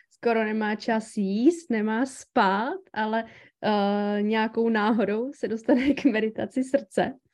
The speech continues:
a bude meditovat, eh, šest minut denně, tak postupně, pomali-, i když třeba pomaličku, tak může začít pozorovat nějaký změny.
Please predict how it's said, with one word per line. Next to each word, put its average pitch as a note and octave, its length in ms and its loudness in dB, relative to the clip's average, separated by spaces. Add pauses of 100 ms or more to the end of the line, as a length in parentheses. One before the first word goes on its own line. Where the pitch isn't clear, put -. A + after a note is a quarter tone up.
(480)
a A3 100 0
bude G#3+ 500 -2
meditovat, A3+ 680 0 (160)
eh, G3 360 -2
šest A3 240 -6
minut A3 240 2
denně, G3+ 440 2 (500)
tak A3+ 220 -6
postupně, B3 1000 -2
pomali-, A3+ 540 0
i G#3+ 60 -10
když A3 200 -8
třeba A3+ 260 -4
pomaličku, A3 840 -2
tak A#3 200 -6
může A3+ 260 -2
začít A3+ 340 -4
pozorovat A3 540 -2
nějaký A3 360 -2
změny. G3+ 500 -2